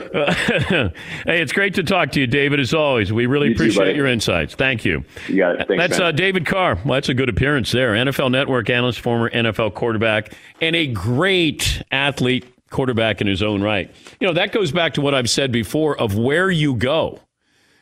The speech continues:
Speaker 1: You know, when you go to a bad team, and he got sacked, I think, more than any quarterback in N F L history those first couple of years. He got sacked seventy-six times his rookie year. And that affects you.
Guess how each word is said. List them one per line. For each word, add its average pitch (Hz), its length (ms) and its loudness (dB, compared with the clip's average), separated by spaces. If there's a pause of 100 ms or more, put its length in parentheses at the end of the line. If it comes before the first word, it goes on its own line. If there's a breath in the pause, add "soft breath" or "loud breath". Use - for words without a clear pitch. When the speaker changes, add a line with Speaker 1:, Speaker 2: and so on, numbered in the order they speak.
Speaker 1:
You - 80 0
know, 113 80 0
when 123 120 0
you 180 100 2
go 214 160 0
to 196 120 2
a 170 40 0
bad 180 340 0
team, 156 500 0 (320)
and 110 340 0
he 147 140 0
got 170 240 0
sacked, 151 340 0
I 135 100 0
think, 127 200 -2
more 131 240 0
than 123 140 2
any 135 220 0
quarterback 120 840 -2
in 104 100 0
N 123 120 0
F 143 140 -2
L 127 120 2
history 127 340 0
those 90 200 0
first 104 240 -4
couple 87 240 -2
of 87 60 0
years. 107 300 -2 (380 soft breath)
He 233 120 2
got 254 220 0
sacked - 460 0
seventy-six 220 1120 0
times 202 500 0
his 139 180 0
rookie 101 240 -2
year. 71 240 -4 (1700)
And 147 180 2
that 170 140 2
affects 175 360 -2
you. 80 120 -2